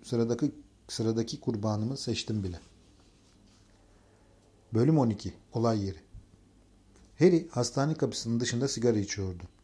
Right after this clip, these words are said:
Tepesindeki gökyüzü soluk maviydi. Ama aşağıda yeşil ve alçak dağ sıralarının arasındaki çukurda uzanan şehir sisle kaplıydı. Manzara ona Östein'de birlikte okulun ilk derslerinden kaçıp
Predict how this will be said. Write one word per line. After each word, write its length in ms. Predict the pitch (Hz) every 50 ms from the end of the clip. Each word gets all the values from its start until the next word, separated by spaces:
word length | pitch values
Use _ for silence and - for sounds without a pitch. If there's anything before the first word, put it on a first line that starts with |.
| _ _ _ _ _ _
Tepesindeki 600 | - 123 117 127 123 - 143 143 139 - - 160
gökyüzü 400 | 143 156 160 156 156 117 113 139
soluk 340 | 135 - 127 123 123 117 -
maviydi. 480 | 113 104 104 98 95 92 90 85 87 - - _ _ -
Ama 300 | 139 151 135 113 - - - -
aşağıda 460 | 131 113 - - 120 117 113 127 151
yeşil 400 | 151 135 120 120 - 165 156 135
ve 100 | 127 123
alçak 440 | - 135 123 113 - - 147 - 120
dağ 160 | 131 127 139
sıralarının 480 | 135 - 127 120 117 113 117 113 131 123
arasındaki 880 | 120 113 113 113 - - 120 113 107 117 170 - - - - - 139
çukurda 400 | - - 117 - - 120 117 110
uzanan 420 | 135 131 113 107 110 113 110 107 110
şehir 340 | - - - 117 104 151 151
sisle 360 | 156 - - - - - 113
kaplıydı. 500 | - 101 95 - - 95 90 87 90 90 - - - - - - - - - - - - - -
Manzara 420 | 110 120 127 127 131 190 202 185
ona 240 | 151 120 113 120 143
Östein'de 640 | 156 147 156 151 - - 127 117 113 117 120 117
birlikte 360 | 120 120 120 123 - - - 143
okulun 360 | 131 120 - - 117 127 139
ilk 200 | 147 135 - -
derslerinden 520 | 127 120 113 - - 120 117 127 131 131
kaçıp 300 | - - 107 107 - -